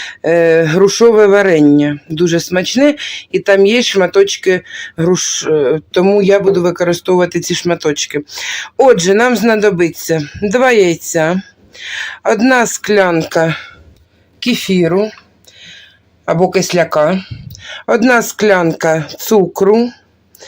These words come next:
одна склянка крупи манки, е, одна чайна ложечка розпушувача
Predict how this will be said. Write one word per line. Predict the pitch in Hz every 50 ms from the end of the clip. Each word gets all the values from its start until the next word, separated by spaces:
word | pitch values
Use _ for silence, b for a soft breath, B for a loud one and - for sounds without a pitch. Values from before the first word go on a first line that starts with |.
| B B B B B B B _
одна | - 226 208 226 240 233 214 202
склянка | 190 - - - 202 202 185 170 160 156 147 151 - 160 156 156 151 - - _ _ _ _ _ _ _ _
крупи | - 208 202 196 196 - 180 160 156 175 214 202 - -
манки, | 226 220 226 226 233 226 208 226 - 233 226 220 220 - _ B B B B B B B B B B B B B B B B B B B B B B _ _ 233
е, | 226 226 220 220 226 220 220 214 196 185 175 B B B B B B B B B B B - _
одна | - 233 208 233 262 247 233
чайна | - - 233 226 208 196 196 185 180 180 170 b b b b b b b b b b b _ _ _
ложечка | 196 208 202 190 160 180 165 - - - 180 175
розпушувача | 180 185 180 - - 294 302 285 - 302 285 269 262 254 254 - - 247 247 240 220